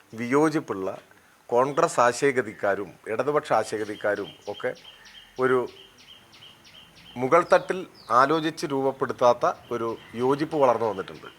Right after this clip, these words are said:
അതിൻ്റെ ഭാഗമായി ചിലപ്പോൾ പ്രത്യേകിച്ച് ഒരു പാർട്ടിയിലും അങ്ങനെ ഭാരവാഹിത്വമൊന്നും വഹിക്കാത്ത ഒരാൾ സ്ഥാനാർത്ഥിയായി നിൽക്കുകയും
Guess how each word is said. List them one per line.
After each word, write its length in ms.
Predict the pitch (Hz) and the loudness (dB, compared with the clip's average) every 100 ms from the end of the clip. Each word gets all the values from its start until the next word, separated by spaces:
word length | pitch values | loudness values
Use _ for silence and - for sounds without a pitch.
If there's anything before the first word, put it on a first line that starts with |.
| _ - 120 | _ -6 -2
അതിൻ്റെ 220 | 170 165 127 | 2 0 0
ഭാഗമായി 360 | 123 117 117 110 | -2 -2 -4 -2
ചിലപ്പോൾ 280 | 107 98 - - - - - _ - | -6 -6 -14 -16 -20 -20 -20 _ -6
പ്രത്യേകിച്ച് 420 | 156 170 160 156 | -2 -2 0 0
ഒരു 80 | 151 143 | 0 4
പാർട്ടിയിലും 460 | 143 - 135 139 147 - - | 2 2 -4 -4 -8 -16 -8
അങ്ങനെ 260 | 117 120 117 110 - - _ - - _ - 127 | -4 0 -2 -4 -18 -20 _ -20 -20 _ -2 4
ഭാരവാഹിത്വമൊന്നും 760 | 135 160 170 170 165 151 135 123 | 6 8 6 4 -4 -2 0 -2
വഹിക്കാത്ത 380 | 117 98 117 113 | -2 0 0 2
ഒരാൾ 180 | 110 123 139 | 2 0 -2
സ്ഥാനാർത്ഥിയായി 540 | 117 110 117 113 113 107 | -2 2 0 0 -2 -2
നിൽക്കുകയും 380 | 104 104 113 | -6 -8 -10